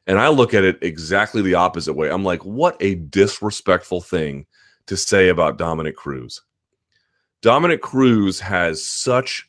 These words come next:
mental fortitude, um, and then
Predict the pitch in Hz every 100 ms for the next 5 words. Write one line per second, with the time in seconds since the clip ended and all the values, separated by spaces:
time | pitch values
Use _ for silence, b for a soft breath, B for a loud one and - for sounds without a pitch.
0 | _ 92 95 92 101 107 104 98 98 _
1 | - 95 87 73 - 73 58 - _ _
2 | _ _ _ _ _ - 90 85 80 78
3 | 76 71 - _ _ _ - 95 92 92
4 | 92 90 85